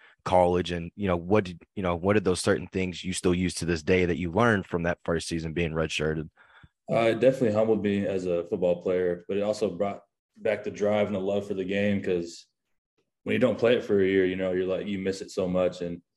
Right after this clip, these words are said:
Speaker 2: uh, that really taught me to not take anything for granted, you know, going down the line, and just really motivated me to never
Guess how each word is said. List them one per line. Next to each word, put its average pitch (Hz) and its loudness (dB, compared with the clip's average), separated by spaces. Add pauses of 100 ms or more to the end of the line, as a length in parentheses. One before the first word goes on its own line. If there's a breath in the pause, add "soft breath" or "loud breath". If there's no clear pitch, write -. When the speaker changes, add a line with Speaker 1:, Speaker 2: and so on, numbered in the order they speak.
(160)
Speaker 2:
uh, 87 -4
that 107 0
really 101 2
taught 104 0
me 101 0
to 92 2
not 95 -4
take 98 -6
anything 98 -8
for 95 -8
granted, 90 -2 (120)
you 90 -12
know, 85 -6
going 92 -2
down 90 -2
the 85 -4
line, 90 -2
and 82 -8 (540)
just 85 -8
really 104 6
motivated 95 4
me 92 -2
to 85 -4
never 90 0